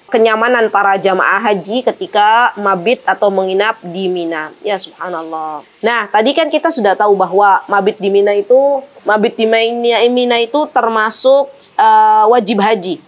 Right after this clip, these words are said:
Nah, kalau misalnya ada orang, dia tidak melaksanakan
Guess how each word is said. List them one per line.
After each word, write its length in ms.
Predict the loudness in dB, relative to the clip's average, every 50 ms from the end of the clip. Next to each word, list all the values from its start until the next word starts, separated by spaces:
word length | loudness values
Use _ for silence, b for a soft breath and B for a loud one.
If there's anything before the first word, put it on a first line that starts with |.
| _ _
Nah, 240 | -4 -4 -2 0
kalau 240 | 0 2 2 2 2
misalnya 480 | 0 -2 -2 -2 -2 -2 0 0 0 0
ada 240 | 0 0 2 2 2
orang, 400 | 2 2 2 0 0 -2 -4 -8 -10 b b b b b b _ -10
dia 560 | -6 -2 0 2 2 2 2 2 0 0 -2 -4 -4
tidak 400 | -4 -2 0 0 0 0 -2 -4 -8 _
melaksanakan 1120 | 0 0 0 0 0 -2 -2 -2 0 2 0 0 0 -2 -2 -2 -2 -2 -2 -2 -4 -4